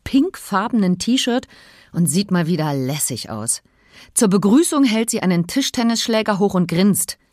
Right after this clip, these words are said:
Ping-Pong? Ach ja, stimmt. Flo und ich haben immer so Phasen. Zurzeit ist es Tischtennis. Davor war es Skateboardfahren und im Winter haben wir unermüdlich Freundschaftsbänder geknüpft. „Ich verdurste“,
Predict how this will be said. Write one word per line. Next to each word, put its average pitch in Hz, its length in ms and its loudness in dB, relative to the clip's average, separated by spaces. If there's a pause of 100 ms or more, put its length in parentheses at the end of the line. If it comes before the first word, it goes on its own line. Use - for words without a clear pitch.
(140)
Ping-Pong? 240 360 4 (920)
Ach - 260 -2
ja, 202 440 0 (240)
stimmt. 254 640 2 (680)
Flo 226 260 4
und 240 180 4
ich 226 160 0
haben 202 240 2
immer 190 200 4
so 160 100 0
Phasen. 143 560 0 (340)
Zurzeit 180 500 -2
ist - 200 -6
es - 160 -6
Tischtennis. 147 800 -4 (340)
Davor 170 460 2
war 170 200 2
es - 180 -4
Skateboardfahren - 680 -2
und 196 160 0
im 196 140 4
Winter 233 320 2
haben 220 200 0
wir 208 120 0
unermüdlich 220 560 2
Freundschaftsbänder 143 840 -2
geknüpft. - 580 -4 (380)
„Ich - 160 2
verdurste“, 269 840 0